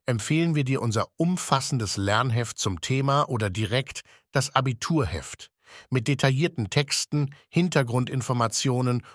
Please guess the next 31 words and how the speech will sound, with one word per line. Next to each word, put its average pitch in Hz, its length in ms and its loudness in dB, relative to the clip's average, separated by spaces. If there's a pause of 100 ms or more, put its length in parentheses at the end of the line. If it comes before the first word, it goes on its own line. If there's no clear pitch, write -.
(120)
und 139 260 0
Übungen 139 440 2
in 127 240 -4
allen 165 340 4
drei 120 320 2
Anforderungsbereichen 117 1200 0 (340)
kannst 175 360 2
du 170 40 2
dein 117 260 2
Wissen 139 280 0
vertiefen 151 760 -2 (260)
und 123 160 0
dich 117 240 -2
optimal 135 680 2
auf - 300 -4
Prüfungen 139 580 2
vorbereiten. 87 840 0 (380)
Und 131 120 0
das 131 160 0
Beste 190 300 0
daran 117 300 2
ist, 151 320 -4 (260)
dass 143 160 0
du 160 100 -2
unser 135 260 2
Lernheft 135 560 2
jetzt 139 260 -2
mit 127 120 0
einem 110 280 0
exklusiven 135 800 0
Rabatt 104 520 2